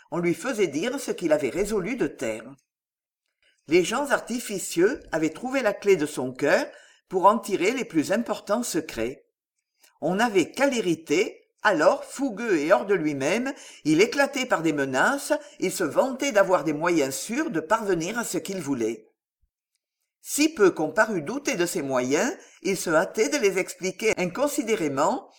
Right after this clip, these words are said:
et le secret le plus intime échappait du fond de son cœur. Semblable à un vase précieux, mais fêlé, d'où s'écoulent toutes les liqueurs les plus délicieuses, le cœur de ce grand capitaine ne pouvait rien garder.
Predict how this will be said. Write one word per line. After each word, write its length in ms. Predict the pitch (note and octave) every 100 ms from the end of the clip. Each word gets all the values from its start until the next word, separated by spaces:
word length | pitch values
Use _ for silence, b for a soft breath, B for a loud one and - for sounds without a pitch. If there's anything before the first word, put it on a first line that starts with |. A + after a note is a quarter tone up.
| b b
et 80 | E3+
le 100 | F3+
secret 460 | - - C#4+ - E3+
le 120 | D3
plus 240 | D3 C#3
intime 580 | E3 D#3+ - F#3 B3+ D4 - -
échappait 500 | A#3 - G3+ - B3+
du 120 | G3
fond 240 | - G#3+
de 120 | A3+ E3
son 240 | D#3 C#3
cœur. 540 | C3+ G2 G#2 - - _ _ _ _ _ b b b b
Semblable 560 | - D#4+ C4+ B3+ C4+ G3
à 120 | F3+
un 60 |
vase 340 | D#3+ G3 D#3+ C#3
précieux, 640 | - A3+ - - D#3+ C4 D4+
mais 120 | D#3+
fêlé, 640 | D#3 G#3 G3 D3 G3 C#4+ B B B
d'où 140 | D#3
s'écoulent 580 | B3 A#3 - B3+ F3 D#3
toutes 220 | - D#4
les 180 | D#4+ A3
liqueurs 420 | G3+ G3 - G#3
les 100 | E3
plus 180 | D#3 C#3+
délicieuses, 880 | C3 G#3+ A3 E3+ - C#3 D#3 G#3+ C#4+ - B B
le 140 | - G#3+
cœur 300 | G#3+ B3 C#4
de 100 | F#3+
ce 120 | -
grand 260 | A#2+ F#3 C4+
capitaine 680 | A#3 A3 F3 D#3 F#3 C4 G#3+
ne 80 |
pouvait 280 | D#3 E3 D3
rien 300 | B2+ A#2 G#3+
garder. 580 | A3+ C#3 - A#2 B2 _